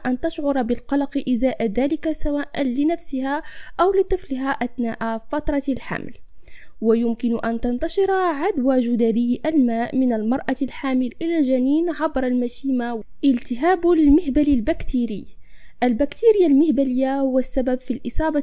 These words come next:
بالعدوى المهبلية هو عدم توازن الوجود البكتيري الطبيعي في المهبل، وأعراض هذه العدوى تتمثل في وجود إفرازات مهبلية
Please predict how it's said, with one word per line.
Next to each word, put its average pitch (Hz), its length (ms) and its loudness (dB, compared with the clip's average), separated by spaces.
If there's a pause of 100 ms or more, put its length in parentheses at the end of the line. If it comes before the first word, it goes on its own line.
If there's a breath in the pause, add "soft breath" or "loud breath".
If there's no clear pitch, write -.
بالعدوى 240 640 -2
المهبلية 247 720 2
هو 240 260 0
عدم 285 500 -2
توازن 302 520 2
الوجود 269 540 -2
البكتيري 247 800 -4
الطبيعي 220 720 -4
في 277 180 -6
المهبل، 214 400 -10 (520 loud breath)
وأعراض 214 440 -2
هذه 226 400 -6
العدوى 285 440 -2
تتمثل 320 540 -4
في 285 180 -2
وجود 302 480 -2
إفرازات 220 640 -8
مهبلية 311 600 -2